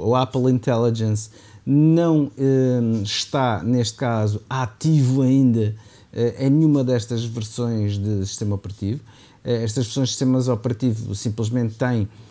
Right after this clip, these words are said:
o background, ou seja, têm o kernel todo do sistema operativo, à exceção do, do Apple Intelligence e também com outras features que em breve, eh, vão, serão lançadas e vão sendo lançadas entretanto,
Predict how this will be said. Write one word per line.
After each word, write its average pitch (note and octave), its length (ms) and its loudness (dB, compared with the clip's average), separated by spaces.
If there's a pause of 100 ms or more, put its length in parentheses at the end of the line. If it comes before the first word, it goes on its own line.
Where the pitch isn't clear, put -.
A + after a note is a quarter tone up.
(100)
o B2 80 -4
background, B2+ 480 0
ou G2+ 100 0
seja, G#2 260 -2
têm A2 220 -2
o A2 60 0
kernel A2+ 480 0
todo A2+ 320 -2
do G#2+ 100 0
sistema A#2 260 -4
operativo, A2+ 420 -4 (140)
à B2+ 160 -2
exceção A2 540 -2 (320)
do, B2+ 380 2
do B2+ 180 2
Apple A#2 340 0
Intelligence D3+ 720 -4
e A2 40 -2
também A2 360 0
com C3 240 0
outras A#2+ 300 -2
features A#2+ 480 -4
que - 260 -6
em C3 220 2
breve, B2 360 2 (360)
eh, C#3+ 260 4
vão, C3+ 340 2 (420)
serão C3+ 440 2
lançadas C#3+ 540 0
e C3+ 80 4
vão C#3+ 340 4
sendo C3 440 0
lançadas A2+ 680 -2
entretanto, C3+ 500 -6